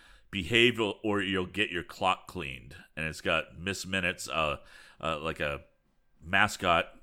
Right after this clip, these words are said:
that we see throughout this whole show. Um, and I can't read the others, but there were, there were a couple other ones in there. But Loki ends up taking a ticket because the dude who said he wasn't gonna take a ticket gets vaporized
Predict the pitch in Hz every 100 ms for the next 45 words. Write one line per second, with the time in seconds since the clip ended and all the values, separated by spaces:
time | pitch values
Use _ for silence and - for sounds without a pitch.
0 | - - - - - - - 110 98 -
1 | 110 82 92 90 87 95 - 87 - 95
2 | 85 - 87 73 71 - - - - -
3 | - 85 82 80 78 76 78 - - -
4 | - - _ _ _ _ _ - - -
5 | 98 98 98 98 95 92 - 98 - 127
6 | 120 117 104 82 98 87 82 90 101 92
7 | 87 98 95 87 98 92 85 87 82 78
8 | 87 82 78 76 - - - - - -
9 | 120 120 - 101 123 120 120 113 117 -
10 | 110 101 107 101 110 104 85 101 123 151
11 | 139 95 117 - 151 185 151 139 143 147
12 | 131 127 131 120 131 113 - 143 156 -
13 | _ _ _ _ 80 104 - 92 85 71
14 | 69 65 62 -